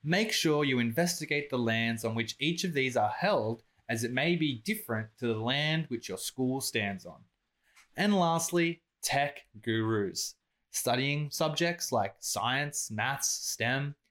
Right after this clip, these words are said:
digital technologies, and I C T. Could you extend this idea of an acknowledgement in your stem lessons? Could you express it through robotics or other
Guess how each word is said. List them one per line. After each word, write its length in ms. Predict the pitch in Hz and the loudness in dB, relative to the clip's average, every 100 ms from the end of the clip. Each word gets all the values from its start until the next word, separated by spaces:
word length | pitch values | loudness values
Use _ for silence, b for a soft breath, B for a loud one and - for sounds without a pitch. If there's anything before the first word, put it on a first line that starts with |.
| _ - | _ -2
digital 300 | 165 170 175 | 0 2 2
technologies, 880 | 175 160 139 143 139 143 147 - - - | 0 0 0 0 0 -2 -4 -10 -12 -4
and 140 | 117 107 | -4 -2
I 140 | 101 | -4
C 280 | 101 110 104 | -2 -2 -2
T. 340 | - 95 92 _ _ _ _ _ _ - | -4 -8 -8 _ _ _ _ _ _ -2
Could 220 | 214 196 | 2 4
you 100 | 214 | 2
extend 500 | 190 - 160 156 147 | 0 0 0 0 0
this 160 | 208 | 2
idea 600 | 214 156 135 135 139 143 123 | 2 2 2 2 2 0 -2
of 140 | 117 | -2
an 80 | 117 | -2
acknowledgement 640 | 117 135 147 127 123 127 _ - | -2 0 0 -2 -4 -4 _ -10
in 120 | 120 | -6
your 140 | 127 | -4
stem 400 | 120 - 151 185 | -2 -2 0 2
lessons? 540 | 135 104 92 - - - _ _ _ | 2 -2 -8 -14 -16 -16 _ _ _
Could 240 | - 294 208 | 0 2 4
you 160 | 185 | 4
express 560 | 175 - - - 208 208 | 4 2 -4 0 0 0
it 200 | 123 - | -2 0
through 100 | 127 | 2
robotics 760 | 113 98 135 147 156 - - - | 2 2 0 2 0 -2 -8 -6
or 160 | 101 - | -6 -2
other 320 | 123 131 135 | 0 2 0